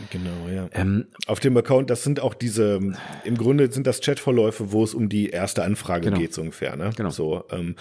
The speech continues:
Speaker 1: wo sich dann ganz, ganz schnell das ganz
Speaker 2: Ja.
Speaker 1: sch-, in ganz schreckliche Bahnen läuft
Speaker 2: Ja.
Speaker 1: und, ähm, äh, ja, ne?
Speaker 2: Ja,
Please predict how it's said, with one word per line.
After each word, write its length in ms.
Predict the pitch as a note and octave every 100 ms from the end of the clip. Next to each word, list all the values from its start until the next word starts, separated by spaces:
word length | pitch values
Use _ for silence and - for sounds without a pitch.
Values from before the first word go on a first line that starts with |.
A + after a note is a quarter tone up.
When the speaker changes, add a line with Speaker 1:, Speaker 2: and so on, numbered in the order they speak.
| - -
Speaker 1:
wo 200 | G2+ A2+
sich 260 | G#2 A2 -
dann 340 | A#2 C3 B2+
ganz, 260 | A2+ C3+ -
ganz 200 | B2+ B2
schnell 340 | - A2 A2
das 320 | G#2 G#2 - -
ganz 560 | A2 A#2 - - -
Speaker 2:
Ja. 80 | C#3+
Speaker 1:
sch-, 300 | - - - - -
in 160 | B2
ganz 220 | A#2 B2+ -
schreckliche 400 | B2 A#2+ A#2+ G#2+
Bahnen 300 | G#2 A2 A#2+
läuft 440 | A2+ A2+ A2 -
Speaker 2:
Ja. 60 | A#2+
Speaker 1:
und, 260 | G2 -
ähm, 360 | - G2 G2 G2+ - - - - - - _ _ _
äh, 320 | C#3+ C#3+ D3
ja, 220 | C#3 F#2+ -
ne? 240 | B2 G#2+ C3
Speaker 2:
Ja, 240 | A#2 C#4+